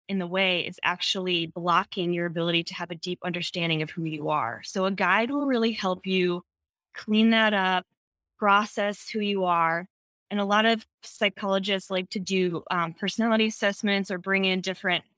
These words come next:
um, modalities to organize it. But then there's really this process of combining all the parts of the self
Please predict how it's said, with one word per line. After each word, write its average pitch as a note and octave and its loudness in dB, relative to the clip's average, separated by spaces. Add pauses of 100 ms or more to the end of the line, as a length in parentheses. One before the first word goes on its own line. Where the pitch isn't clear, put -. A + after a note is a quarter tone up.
um, E3 -2
modalities F3+ -2
to E3+ 2
organize A3+ 0
it. C#4+ 0 (460)
But G3+ -4
then A3 6
there's B3 4
really G#3+ 2
this G3+ -4
process F#3 -4
of F3 0 (800)
combining G3 2
all F#3+ 0
the G#3 -4
parts F#3+ -4
of F#3 -12
the G3 -4
self E3+ -2